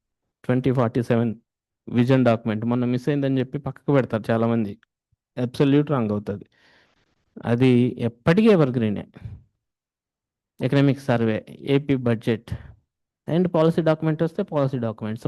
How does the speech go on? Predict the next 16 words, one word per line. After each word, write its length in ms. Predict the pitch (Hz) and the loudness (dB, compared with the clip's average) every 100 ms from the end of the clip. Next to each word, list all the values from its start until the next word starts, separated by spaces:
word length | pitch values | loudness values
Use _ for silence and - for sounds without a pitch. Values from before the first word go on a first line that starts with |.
| 147 | 2
పాలసీస్ 380 | 151 175 175 170 | 4 4 4 4
already 340 | 156 156 160 | 4 6 4
ఉన్నాయి, 300 | 135 131 113 - _ _ _ _ - | 4 4 0 -4 _ _ _ _ -2
గవర్నమెంట్ 440 | 139 143 143 131 | 2 2 2 0
రిలీజ్ 340 | 131 127 127 120 | -2 -2 -2 -4
చేసినాయి, 340 | 110 110 107 | -6 -8 -6
ఆ 80 | 120 | -2
పాలసీస్ 440 | 135 139 139 139 | 0 0 0 -2
అడుగుతారు. 460 | 139 117 117 113 - _ _ _ _ _ _ _ _ | -2 -2 -4 -6 -8 _ _ _ _ _ _ _ _
So 260 | - - 143 143 143 143 | -20 -6 -2 0 0 0
చాలా 240 | 143 139 135 | 0 -2 2
జాగ్రత్తగా, 540 | 131 131 127 139 139 127 127 131 _ _ _ - | 2 2 0 0 2 2 -2 -6 _ _ _ -12
చాలా 340 | 123 123 143 | -4 0 2
కేర్‌ఫుల్‌గా 480 | 139 147 139 135 139 | 2 0 0 -2 -2
ఉండాలి. 340 | 135 117 110 95 _ _ _ | -2 -2 -4 -8 _ _ _
ఆ? 80 | - | -4